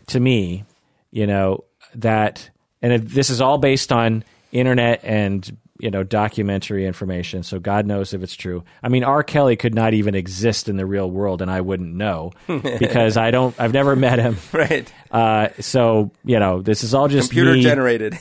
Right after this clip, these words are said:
Speaker 2: <laughs>
Speaker 1: This is all just me looking at the internet, uh, having bare-, barely no knowledge of R. Kelly until two days ago.
Speaker 2: For all you listeners know, we're not real.
Speaker 1: Yeah. But there's a lot of arrows pointing towards the conclusion that he's a classic abusive and sadistic psychopath,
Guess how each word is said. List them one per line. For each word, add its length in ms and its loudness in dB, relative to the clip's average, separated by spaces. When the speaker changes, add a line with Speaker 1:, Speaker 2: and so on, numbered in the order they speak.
Speaker 2:
<laughs> 100 -20
Speaker 1:
This 140 -4
is 100 0
all 80 4
just 180 0
me 240 2
looking 300 2
at 100 0
the 140 2
internet, 420 0
uh, 240 -2
having 540 0
bare-, 500 0
barely 460 2
no 280 2
knowledge 320 2
of 80 -2
R. 140 2
Kelly 340 2
until 300 -2
two 180 -6
days 200 -2
ago. 280 -8
Speaker 2:
For 100 -8
all 160 -2
you 140 2
listeners 500 -2
know, 160 -2
we're 180 -2
not 200 -6
real. 320 -14
Speaker 1:
Yeah. 300 0
But 300 -2
there's 160 2
a 60 2
lot 200 4
of 60 4
arrows 380 4
pointing 400 0
towards 360 -2
the 60 -6
conclusion 520 -4
that 100 -4
he's 200 -4
a 40 -4
classic 580 -4
abusive 560 -6
and 120 -6
sadistic 520 -8
psychopath, 800 -14